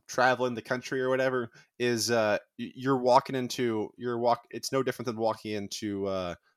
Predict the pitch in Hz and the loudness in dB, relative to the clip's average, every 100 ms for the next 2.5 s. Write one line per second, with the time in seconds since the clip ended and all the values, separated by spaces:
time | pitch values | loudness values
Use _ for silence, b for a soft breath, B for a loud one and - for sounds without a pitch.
0 | - - 123 110 - 110 104 98 95 95 | -10 -2 0 0 0 -4 -2 0 2 0
1 | 85 98 87 85 80 _ b - 87 - | -2 -8 -8 -10 -14 _ b -6 -6 -2
2 | 90 85 82 76 | -4 -4 -8 -12